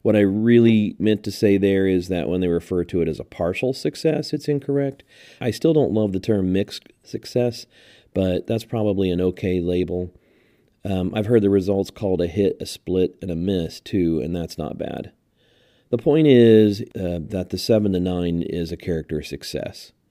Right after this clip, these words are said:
followed by a G M move. Those are two unrelated events. The G M move shouldn't,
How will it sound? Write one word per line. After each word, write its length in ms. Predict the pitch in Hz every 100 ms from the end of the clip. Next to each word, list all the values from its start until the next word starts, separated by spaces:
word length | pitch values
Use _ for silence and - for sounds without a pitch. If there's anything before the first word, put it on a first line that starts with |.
| _ _
followed 640 | _ - 107 90 78 76 - -
by 120 | 87
a 100 | 85
G 240 | 82 87
M 140 | 85 85
move. 360 | 82 67 - _ _ _ _ -
Those 200 | 95 90
are 120 | 85
two 340 | - 113 101
unrelated 720 | 90 95 90 87 85 80 76
events. 560 | - 80 78 - - - -
The 80 |
G 180 | 90 98
M 140 | 98 92
move 180 | 90 85
shouldn't, 440 | - 95 82 -